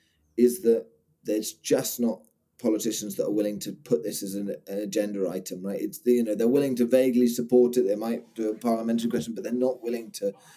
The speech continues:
get up and say, you know, "Okay, well, we need to have accountability around the actions of the U K military."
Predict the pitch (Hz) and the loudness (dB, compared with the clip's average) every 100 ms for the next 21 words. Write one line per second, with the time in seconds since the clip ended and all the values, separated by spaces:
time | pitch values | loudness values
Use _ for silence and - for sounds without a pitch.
0 | _ _ 131 123 120 113 - 104 107 107 | _ _ 2 2 -2 -6 -2 0 4 2
1 | - 104 98 98 _ _ _ _ _ - | 2 -4 -4 -6 _ _ _ _ _ 0
2 | 120 120 110 110 113 104 117 123 123 120 | 2 2 0 0 -2 -2 0 4 4 2
3 | 117 104 107 147 135 120 117 113 110 107 | -2 -4 -2 -2 0 2 2 2 0 0
4 | 101 104 104 101 101 98 - _ 101 95 | 0 0 0 -4 -8 -12 -18 _ -6 -6
5 | 110 117 - 104 104 98 - - - 104 | -4 -6 -6 -14 -12 -12 -12 -14 -6 -4
6 | 92 104 104 101 92 98 98 76 - - | 0 0 0 -4 -6 -4 -6 -8 -14 -16